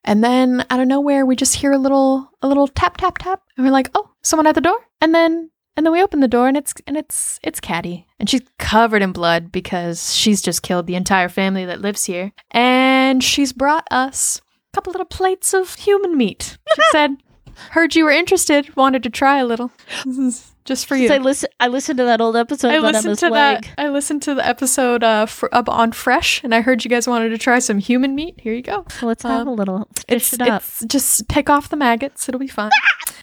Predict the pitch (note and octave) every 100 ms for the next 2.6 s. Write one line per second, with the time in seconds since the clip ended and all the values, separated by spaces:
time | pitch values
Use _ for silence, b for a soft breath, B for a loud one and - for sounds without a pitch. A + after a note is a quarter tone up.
0 | - C#4+ D4 D4 D4 D#4 D#4 - - -
1 | C#4+ D4+ D4+ D#4 D#4+ D#4 F#4 G#4+ G#4+ -
2 | - - B3 A3+ G#3 A3